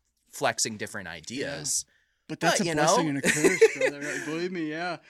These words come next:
Speaker 2: It, that is a blessing and a curse. I, I, I truly believe that. I think about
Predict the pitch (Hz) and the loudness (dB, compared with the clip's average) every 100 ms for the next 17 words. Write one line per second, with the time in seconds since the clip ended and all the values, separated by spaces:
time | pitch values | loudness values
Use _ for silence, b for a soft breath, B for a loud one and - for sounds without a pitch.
0 | B B B - 185 165 175 196 175 156 | B B B -14 -12 -4 -2 -2 -4 -4
1 | 170 185 220 196 160 139 175 185 170 131 | -2 -2 -2 -2 -4 -6 -4 -2 -2 -6
2 | 123 127 - - 147 143 - 143 165 135 | -10 -14 -18 -10 -8 -8 -8 -6 -6 -8
3 | _ - - 226 247 202 151 147 147 170 | _ -16 -4 0 0 0 -2 -4 -4 -6
4 | 147 127 139 143 185 175 151 143 143 123 | -6 -6 -6 -6 -6 -4 -4 -4 -4 -8